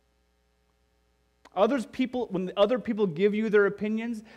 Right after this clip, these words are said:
they're telling you what they would do if they were in your situation. The problem is, you're not them. They're not you.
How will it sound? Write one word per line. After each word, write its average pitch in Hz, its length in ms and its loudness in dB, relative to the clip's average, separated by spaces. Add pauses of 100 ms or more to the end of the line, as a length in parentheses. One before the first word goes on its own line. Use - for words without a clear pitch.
(120)
they're 220 200 4
telling 233 420 -2
you 214 220 -4
what 202 340 -4
they 254 180 6
would 226 200 -2
do 147 340 -2 (160)
if 175 200 0
they 220 160 8
were 202 160 6
in 175 100 0
your 160 120 -2
situation. 117 680 -12 (1800)
The 131 80 -12
problem 254 480 -2
is, 156 460 -8 (1200)
you're 226 200 0
not 269 300 0
them. 185 360 0 (1600)
They're 269 260 6
not 254 340 0
you. 180 460 -2